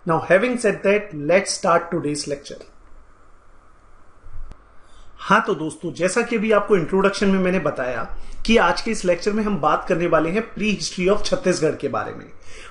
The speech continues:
सबसे पहले तो ये समझ में आना चाहिए कि what is meant by pre history। तो देखिए, history का majorly classification, वैसे तो देखिए इतिहास क्या है, it is a continuous time, past वाला। इसको study point of view से ancient,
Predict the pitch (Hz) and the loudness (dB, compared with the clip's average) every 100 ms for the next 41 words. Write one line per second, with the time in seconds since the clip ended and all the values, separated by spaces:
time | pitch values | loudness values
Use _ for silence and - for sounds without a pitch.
0 | - - - - - 202 269 269 180 202 | -14 -10 -8 0 2 4 4 4 4 4
1 | 202 220 151 226 202 196 196 196 185 180 | 4 0 2 2 2 2 2 2 0 0
2 | 202 226 220 143 160 196 214 185 185 196 | 0 0 -2 4 4 4 0 0 2 2
3 | 202 214 220 165 - - 127 - - - | 2 2 0 0 -4 -10 -12 -14 -18 -18
4 | - - - 240 196 233 - 165 120 - | -16 -14 -2 4 6 4 4 0 -2 -4
5 | 214 240 202 170 175 175 208 220 220 170 | -2 2 4 4 2 4 4 2 0 2
6 | 151 196 165 139 135 131 - - - 147 | 4 2 0 -4 -6 -8 -12 -14 -8 -2
7 | 196 208 196 196 180 139 - - - 170 | 4 6 4 4 2 0 -8 -6 -2 4
8 | 175 180 190 196 156 131 117 160 160 190 | 4 4 2 0 -2 -2 -8 -8 -2 2
9 | 202 208 190 220 208 202 202 180 202 226 | 2 2 2 4 4 4 2 -2 -2 -6
10 | - - 160 165 - 180 190 233 - - | -8 0 2 4 4 4 4 -2 -10 -20
11 | - - - - 214 - 233 233 233 190 | -20 -18 -8 2 2 4 6 8 6 4
12 | - 196 208 214 196 190 196 185 190 208 | 2 2 2 4 4 4 2 2 2 2
13 | 196 170 170 190 190 | 2 -2 0 2 2